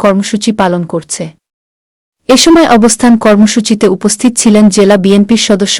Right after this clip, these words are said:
রহিম নেওয়াজ, সদর উপজেলা বিএনপির সাধারণ সম্পাদক ফয়সাল আলম আবুল, ছাত্রদলের সভাপতি কামরুল ইসলাম, পৌরসভার সাবেক কাউন্সিলর নাসিম খান,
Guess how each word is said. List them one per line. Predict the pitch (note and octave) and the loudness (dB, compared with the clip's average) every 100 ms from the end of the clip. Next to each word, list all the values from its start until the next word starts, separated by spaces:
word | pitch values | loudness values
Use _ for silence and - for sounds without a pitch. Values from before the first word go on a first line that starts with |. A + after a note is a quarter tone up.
| G3+ | 0
রহিম | F#3 G#3 G3+ | 2 2 2
নেওয়াজ, | F3 E3+ - - _ _ _ _ _ _ _ _ _ _ | 0 -6 -12 -18 _ _ _ _ _ _ _ _ _ _
সদর | - C4 C4+ D#4 | 0 2 4 2
উপজেলা | C#4+ D4 A#3+ A3+ A3 | 2 2 4 2 2
বিএনপির | G3+ G#3+ G#3 A#3 - | 2 2 4 0 0
সাধারণ | A3 G#3 A#3 B3 - | -2 2 2 2 2
সম্পাদক | A3+ G#3 G#3 A3 - | 0 2 0 -2 0
ফয়সাল | G#3 G#3 G#3+ G3+ F#3+ | -2 0 -2 0 -2
আলম | F#3 G3 F#3 | -2 -2 -4
আবুল, | E3 G3+ B3+ _ _ | -2 -2 -2 _ _
ছাত্রদলের | - A#3 C4 A3+ A3+ A#3 - | -2 0 0 2 2 2 0
সভাপতি | G#3 G#3 A3+ A3+ A#3+ | 0 0 0 -2 -2
কামরুল | G#3+ G3 G#3+ F3+ | 0 2 0 0
ইসলাম, | - G3 G#3 A#3 _ _ | -4 -2 -2 -4 _ _
পৌরসভার | B3 B3+ B3 C4+ B3 A#3+ | 2 2 2 0 0 0
সাবেক | A3+ G#3 A3+ - | 0 0 0 0
কাউন্সিলর | G3+ G3 - G#3 G3 F#3 | 0 0 0 0 0 -2
নাসিম | F3+ A#3 A3 G#3+ | -2 2 2 0
খান, | F#3 | -4